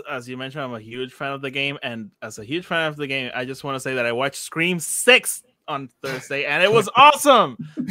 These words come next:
Speaker 1: That said, uh, it was pretty close. Uh, I think it's the closest it's been to,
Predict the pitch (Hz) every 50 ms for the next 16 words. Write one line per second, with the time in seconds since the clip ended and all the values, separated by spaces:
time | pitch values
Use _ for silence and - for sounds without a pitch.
0 | - - - 143 147 147 - 165 - 185 175 185 196 196 160 123 - 165 170 165
1 | 165 165 160 156 156 156 156 - - - - - _ 180 180 185 185 190 190 180
2 | - - _ _ - 180 175 180 180 180 175 170 _ - 147 151 151 151 147 -
3 | - 147 156 143 107 143 147 147 - 165 160 165 156 - - _ _ _ _ -
4 | 139 - _ _ _ - - 151 135 135 143 147 147 - 151 139 - - 127 120
5 | - - - 135 127 127 127 123 123 - - - 139 120 110 107 104 101 98 95
6 | 95